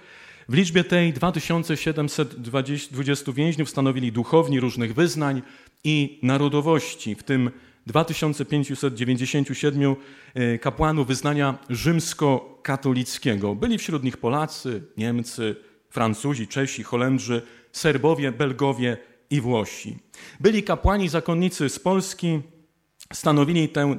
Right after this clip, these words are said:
najliczniejszą grupę, blisko tysiąc osiemset więźniów, spośród tego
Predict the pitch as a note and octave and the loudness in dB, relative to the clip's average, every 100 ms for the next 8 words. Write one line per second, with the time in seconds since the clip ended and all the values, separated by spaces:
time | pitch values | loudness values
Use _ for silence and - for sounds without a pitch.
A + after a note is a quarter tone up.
0 | - D#3 G3+ E3+ - D3+ D3 C#3 A#2+ B2 | 0 2 2 0 -2 -2 -2 -4 -2 0
1 | D3+ F3+ C#3 A#2 - B2+ C#3 E3 D3+ C3 | 0 -2 -4 -6 -4 -2 -2 0 -2 -2
2 | - - _ _ D#3 D3+ C#3 - B2 - | -10 -20 _ _ 0 2 0 0 -2 -2
3 | - G#2+ D3 E3 G3+ F#3+ - D3+ - C3+ | -6 2 2 2 0 -2 -2 -4 -2 -6
4 | - D#3+ D3 D3 | -4 -2 2 0